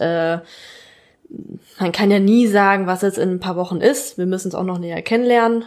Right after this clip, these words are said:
Ähm, dafür kenn ich ihn auch noch zu wenig, sind ja erst ein paar Wochen. Und dass er, äh, in Bezug auf, äh,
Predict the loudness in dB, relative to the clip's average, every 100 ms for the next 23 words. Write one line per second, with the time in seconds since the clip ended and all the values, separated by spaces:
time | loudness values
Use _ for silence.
0 | -4 -4 -4 -6 -8 -6 -6 -4 -4 -6
1 | -6 -6 -6 -6 -8 -8 -8 -10 -6 -6
2 | -2 -4 -4 _ _ _ _ _ _ _
3 | 0 4 4 2 -2 -6 -4 -2 -2 2
4 | 4 4 2 0 -4 -8 -12 -14 -10 -8
5 | -8 -10 -6 -6 -4 -4 -4 -4 -8 -6
6 | -4 -4 -6 -6